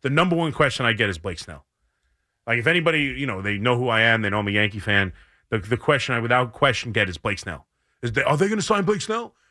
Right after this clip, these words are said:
Are they gonna sign Blake Snell? No, they're not gonna sign Blake Snell. Unless it falls down to a one, a one-year contract, they are not gonna sign Blake Snell, and that's not going to happen. Boras is not gonna let that happen. He's gonna take this all the way to freaking March if he has to.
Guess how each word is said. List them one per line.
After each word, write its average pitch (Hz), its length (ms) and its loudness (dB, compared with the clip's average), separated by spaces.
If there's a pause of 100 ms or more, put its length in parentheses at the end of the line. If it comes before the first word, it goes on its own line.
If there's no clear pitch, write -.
(120)
Are 160 60 2
they 190 80 2
gonna 202 100 -2
sign 190 240 0
Blake 180 160 -2
Snell? 202 320 -6 (400)
No, 120 540 2 (280)
they're 160 140 0
not 147 380 2
gonna 113 160 -4
sign 92 260 -8
Blake 87 220 -10
Snell. 73 320 -18 (320)
Unless 170 340 0
it 175 120 -8
falls 165 280 -4
down 151 220 0
to - 120 -6
a 117 80 -2
one, 147 380 -2 (180)
a 123 120 2
one-year 170 400 0
contract, 135 580 -2 (260)
they 147 160 4
are 131 120 2
not 120 400 4
gonna 131 120 0
sign 117 280 0
Blake 110 160 -2
Snell, 110 240 -2
and 110 100 0
that's 110 160 -6
not 123 300 2
going 123 200 0
to 104 100 -4
happen. 104 340 0 (920)
Boras 147 320 2
is 117 120 -4
not 107 320 4
gonna 165 140 2
let 160 140 2
that 156 140 4
happen. 123 280 2
He's 107 100 -2
gonna 107 160 0
take 110 220 -2
this 101 120 -6
all 123 240 -2
the 156 80 -4
way 151 100 -2
to 127 60 -4
freaking 120 300 -6
March 113 340 0
if 147 80 -4
he 131 120 -4
has 113 260 2
to. 85 240 -6